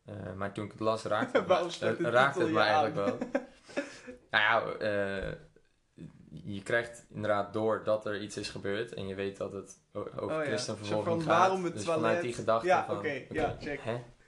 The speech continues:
Speaker 2: <laughs>
Speaker 1: Ehm, maar het gaat over een, eh, een vrouw in Iran die, eh,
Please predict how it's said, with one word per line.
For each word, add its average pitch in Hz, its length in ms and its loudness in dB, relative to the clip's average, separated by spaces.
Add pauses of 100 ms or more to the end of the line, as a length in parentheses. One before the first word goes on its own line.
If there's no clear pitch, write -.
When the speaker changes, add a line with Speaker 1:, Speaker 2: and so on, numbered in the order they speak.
Speaker 2:
<laughs> 240 140 4 (1040)
Speaker 1:
Ehm, 107 480 0 (120)
maar 110 120 4
het - 80 -8
gaat 143 200 2
over 120 600 0
een, 101 160 -4
eh, 98 380 -4
een 107 80 -4
vrouw 104 440 0
in 104 380 -6
Iran 107 420 -4
die, 104 560 -6
eh, 107 100 -12